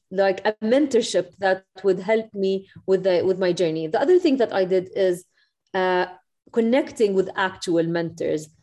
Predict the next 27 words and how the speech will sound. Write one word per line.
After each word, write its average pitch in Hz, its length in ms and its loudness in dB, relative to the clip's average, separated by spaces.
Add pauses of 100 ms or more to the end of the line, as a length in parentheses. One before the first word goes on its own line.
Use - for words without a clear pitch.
(140)
ones 208 380 -2
that 190 260 0
have 165 280 -8
been 226 200 0
through, 175 420 -4 (340)
uh, 175 140 -2
the 165 100 -2
business 170 680 -4
and 170 240 -4
have 165 400 -4 (200)
succeeded. 180 840 -4 (260)
And 202 220 -4
they 233 140 2
would 240 420 -2
share 233 340 2
with 185 300 -2
me 175 400 -4 (100)
their 214 220 2
advice 175 640 0
about 180 500 0 (280)
what 269 460 0
made 226 280 0
it 196 300 0
really, 202 480 -2 (100)
uh, 170 360 2 (140)
uh, 160 160 0
succeed 170 600 -6